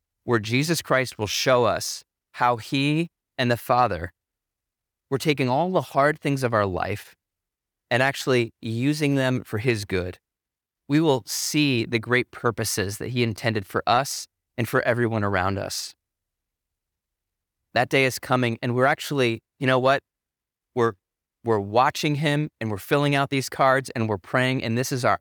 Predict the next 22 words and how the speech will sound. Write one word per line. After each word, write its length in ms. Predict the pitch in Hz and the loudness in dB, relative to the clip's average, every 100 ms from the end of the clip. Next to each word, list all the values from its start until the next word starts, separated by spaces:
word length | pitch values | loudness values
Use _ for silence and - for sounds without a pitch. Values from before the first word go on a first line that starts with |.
| - | 0
act 260 | 120 117 | -2 0
of 80 | 104 | -6
faith, 380 | - - 95 87 _ _ _ _ _ _ _ 120 | -2 0 0 -2 _ _ _ _ _ _ _ -4
that 60 | |
Jesus, 420 | 110 123 120 107 | -2 -2 -2 -4
you 180 | 123 127 | -2 0
are 60 | 131 | 2
going 220 | 127 120 | 2 0
to 80 | 117 | 0
make 220 | 107 107 - | 0 0 2
all 160 | 104 | 2
things 320 | - 104 101 | 2 -2 -2
right, 240 | 101 101 - | 0 0 0
and 160 | 101 98 | -4 -2
you 200 | 107 127 | 0 0
are 80 | 113 | 0
going 200 | 110 101 | -2 0
to 40 | |
make 220 | 98 92 | -2 0
all 160 | 95 95 | 2 0
things 320 | - 90 92 | -2 -4 -2
new. 240 | 92 90 | -2 -2